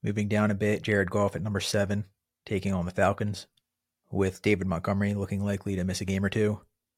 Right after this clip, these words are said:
Detroit should be more reliant on Goff in the passing attack. I know the Lions have some injuries right now, but Goff has played excellent football, so I like him at home to be a strong Q B one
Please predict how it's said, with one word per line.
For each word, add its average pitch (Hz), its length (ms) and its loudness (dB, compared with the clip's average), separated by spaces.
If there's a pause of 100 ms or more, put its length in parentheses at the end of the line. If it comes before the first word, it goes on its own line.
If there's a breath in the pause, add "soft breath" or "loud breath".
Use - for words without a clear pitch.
(340)
Detroit 95 320 0
should - 140 -6
be 92 120 -2
more 92 180 0
reliant 92 480 -2
on 92 140 -4
Goff 92 320 -2
in 92 60 -4
the - 80 -6
passing 101 280 0
attack. 104 440 -2 (760)
I 117 120 -2
know 101 180 0
the 95 160 -2
Lions 92 400 0
have 90 140 0
some 90 140 -2
injuries 92 300 0
right 98 160 0
now, 95 300 -2 (600)
but 95 200 0
Goff 101 200 4
has 92 140 -4
played 101 180 0
excellent 95 360 0
football, 107 480 -2 (340)
so - 220 -2
I 95 80 6
like 95 180 2
him 95 80 -2
at 95 120 -4
home 98 360 0 (640)
to - 80 -20
be 92 120 -2
a 90 40 0
strong 101 260 2
Q 101 140 -2
B 101 100 0
one 101 300 0